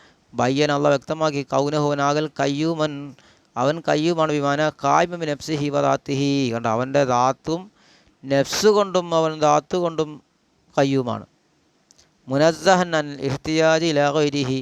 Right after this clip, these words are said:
അതായത് മുനസ്സഹൻ അവൻ തന്നെ ആ ഗൈറിലേക്ക് മറ്റുള്ളവരിലേക്ക് ആവശ്യമാകലിനെ തൊട്ട് പരിശുദ്ധനാണ്.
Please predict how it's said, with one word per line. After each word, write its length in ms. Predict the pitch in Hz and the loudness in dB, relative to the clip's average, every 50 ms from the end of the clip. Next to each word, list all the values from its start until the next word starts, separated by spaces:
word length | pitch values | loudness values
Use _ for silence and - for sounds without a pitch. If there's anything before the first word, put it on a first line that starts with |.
| - _ _ _ _ _ _ _ _ - | -6 _ _ _ _ _ _ _ _ -8
അതായത് 280 | 123 131 139 143 143 143 135 | -2 0 2 2 2 0 -2
മുനസ്സഹൻ 480 | 135 139 143 139 127 131 160 156 147 139 143 | 0 0 0 0 0 2 2 2 2 2 -2
അവൻ 100 | 143 143 143 | -2 0 -2
തന്നെ 260 | 143 139 147 156 156 160 175 175 - _ _ _ _ _ _ _ _ _ _ _ _ _ - 131 131 | -2 0 0 0 -2 -2 -2 -6 -10 _ _ _ _ _ _ _ _ _ _ _ _ _ -4 0 0
ആ 20 | 135 135 135 131 | 2 2 2 2
ഗൈറിലേക്ക് 1080 | 135 131 131 139 151 165 175 175 156 156 156 160 160 156 147 143 143 - - 139 139 139 131 - _ _ _ _ _ _ _ 127 | 2 2 2 2 2 2 2 2 4 4 4 4 4 4 2 0 -2 -4 -6 -6 -4 -4 -6 -8 _ _ _ _ _ _ _ -10
മറ്റുള്ളവരിലേക്ക് 720 | 131 127 - 170 170 165 160 160 156 156 160 160 147 - 143 143 | -10 -8 -6 -4 0 2 2 2 4 2 2 0 0 2 2 2
ആവശ്യമാകലിനെ 720 | 147 147 139 - - 156 151 151 147 143 143 143 143 147 143 139 | 2 2 0 -2 -4 -4 -2 -2 -2 -2 -2 -2 -2 -4 -4 -4
തൊട്ട് 160 | 143 139 131 139 | -4 -4 -2 -2
പരിശുദ്ധനാണ്. 640 | 131 135 123 143 151 147 156 147 143 143 143 139 | -2 -2 -2 -4 -4 -2 -2 0 0 0 0 0